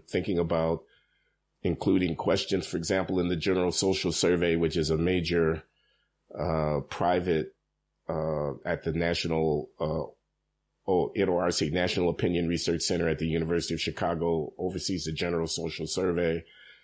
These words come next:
They have a panel of, I don't know, it's probably ten thousand or so people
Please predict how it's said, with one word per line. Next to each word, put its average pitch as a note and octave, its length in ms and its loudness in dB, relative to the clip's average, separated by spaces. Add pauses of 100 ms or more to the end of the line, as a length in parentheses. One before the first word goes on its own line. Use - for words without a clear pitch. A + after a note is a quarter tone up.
(460)
They A2 160 4
have F2 180 2
a F2 80 2
panel F2 540 0
of, D#2+ 160 0
I E2+ 120 2
don't D#2+ 220 0
know, E2 520 -2 (200)
it's - 160 -14
probably E2 300 0
ten E2+ 260 0
thousand E2+ 400 0
or D#2+ 80 0
so E2+ 280 0
people D#2+ 380 0